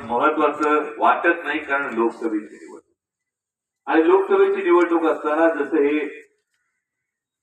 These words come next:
देशाचं राजकारण आहे, ही देशाची निवडणूक आहे, त्या पद्धतीनं खरं तर सुरेश भाऊ,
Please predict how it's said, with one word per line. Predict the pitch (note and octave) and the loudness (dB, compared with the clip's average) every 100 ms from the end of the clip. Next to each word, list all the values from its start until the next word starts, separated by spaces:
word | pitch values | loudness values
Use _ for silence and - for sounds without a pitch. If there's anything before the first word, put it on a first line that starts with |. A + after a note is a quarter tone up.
| - | -8
देशाचं | F#4+ - A3+ G#3+ E3 | -6 2 2 4 2
राजकारण | - - - - | 2 0 -6 -8
आहे, | G#2+ | -8
ही | - - | -8 -8
देशाची | - G3 - F#3 - | -6 -6 0 2 2
निवडणूक | D3 B2 A#2 G#2+ G2 | -2 0 -2 -2 -10
आहे, | - - _ _ _ _ _ - | -14 -18 _ _ _ _ _ -4
त्या | D3 | -2
पद्धतीनं | C#3+ - C3+ C3 C#3 D3+ D#3+ | 0 0 0 -4 -4 -4 -4
खरं | C#3+ A#2+ C3 | -2 -2 -2
तर | C#3 C#3+ C#3+ - | 0 0 -2 -2
सुरेश | - B2+ B2+ | 0 2 2
भाऊ, | A#2 C3+ | 2 2